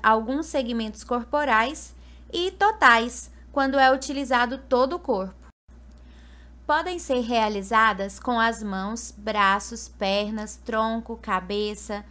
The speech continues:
Podem ser realizadas de frente pra trás, de trás pra frente,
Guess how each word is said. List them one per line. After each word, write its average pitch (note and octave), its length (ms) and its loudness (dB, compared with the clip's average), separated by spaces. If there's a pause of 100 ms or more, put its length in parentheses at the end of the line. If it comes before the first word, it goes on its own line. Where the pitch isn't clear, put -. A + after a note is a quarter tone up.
(300)
Podem D4+ 300 2
ser C#4 200 0
realizadas A3+ 680 0
de G#3+ 140 -8
frente B3+ 380 -8
pra G#3 200 -2
trás, G#3+ 560 2
de A3 140 -10
trás A#3+ 320 -6
pra G3 240 -2
frente, G#3+ 760 -6